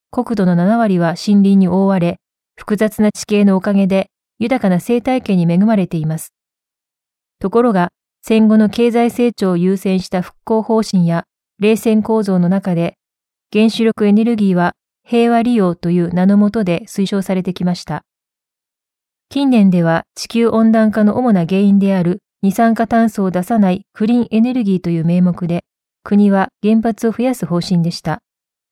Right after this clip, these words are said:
そして今、同じように経済成長を目指す国々が後に続いています。福島の原発事故によって、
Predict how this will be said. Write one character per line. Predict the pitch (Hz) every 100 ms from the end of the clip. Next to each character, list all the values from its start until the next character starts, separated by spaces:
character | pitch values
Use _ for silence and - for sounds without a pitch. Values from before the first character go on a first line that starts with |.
| _ _ _ _ _ _
そ | - 208
し | -
て | 220
今、 | 226 175 180 -
同 | 196 220 247
じ | 233
よ | 254
う | 240
に | 175
経 | - 220 226
済 | 233 226
成 | 240 233
長 | - 180
を |
目 | 170
指 | 175 208
す | -
国 | 196 233
々 | 233 185 165
が | 165 - _ -
後 | 226 190
に | 151
続 | 165 170
い | 170
て | 165
い | 156
ま | 156
す。 | - _ _ _ _ _ _ _ _ _ _ _ _ _ _ _ _ _
福 | - - 285
島 | 269 226
の | 180
原 | 170 214 233
発 | 247 247
事 | 262
故 | - 214
に | 170
よ | 170
っ | -
て、 | - 170